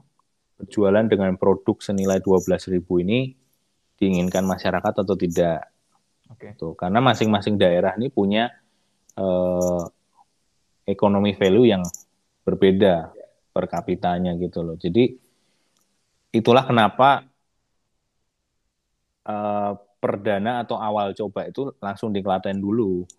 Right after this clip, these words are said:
Speaker 1: Di, eh, maksudnya di
Speaker 2: Klaten
Speaker 1: kota.
Speaker 2: kota.
Speaker 1: Ya, di kota dulu. Kita tes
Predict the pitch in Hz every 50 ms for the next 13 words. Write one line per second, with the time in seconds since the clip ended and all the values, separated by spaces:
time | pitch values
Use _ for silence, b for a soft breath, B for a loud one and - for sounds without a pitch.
0 | _ _ - 101 95 - 120 113 107 107 101 98 - 131 117 113 - 104 95 -
1 | - 92 87 80 78 - 110 110 107 104 104 104 104 104 _ _ - 113 87 85
2 | 87 87 87 85 85 85 - 90 - 92 92 - 95 95 92 92 87 87 90 87
3 | 80 92 92 107 107 - - 90 -